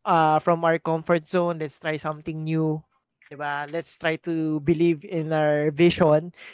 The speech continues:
And this new vision of Final Fantasy, uh, makakaasa kayo na as fans, loyal fans,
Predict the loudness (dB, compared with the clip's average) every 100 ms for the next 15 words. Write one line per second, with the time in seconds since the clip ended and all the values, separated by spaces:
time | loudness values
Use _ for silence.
0 | _ -4 -2 -2 2 2 2 2 2 2
1 | 2 2 2 -2 -2 -2 0 0 2 0
2 | 0 -4 -4 -10 -12 -16 _ -20 _ _
3 | _ 2 4 6 6 4 2 2 2 2
4 | 4 4 4 2 2 2 2 2 0 -2
5 | 0 0 0 -2 0 2 2 0 -4 2
6 | 4 6 4 2 -2 -4 -6